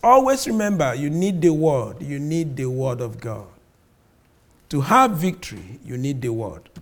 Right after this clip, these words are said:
That's the emphasis. So don't neglect the word of God, the living word of God.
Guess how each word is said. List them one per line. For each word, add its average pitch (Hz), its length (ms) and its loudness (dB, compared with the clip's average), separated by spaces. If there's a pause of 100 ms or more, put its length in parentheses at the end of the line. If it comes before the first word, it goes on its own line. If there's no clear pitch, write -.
(140)
That's 147 220 -4
the - 120 -12
emphasis. - 600 -12 (1040)
So - 180 -2
don't 214 540 4
neglect 151 800 -2 (300)
the 120 160 -6
word 123 340 -2
of 107 160 -8
God, 95 300 -10 (100)
the 117 100 -6
living 147 480 -2
word 131 300 -2 (600)
of 107 160 -8
God. 101 260 -8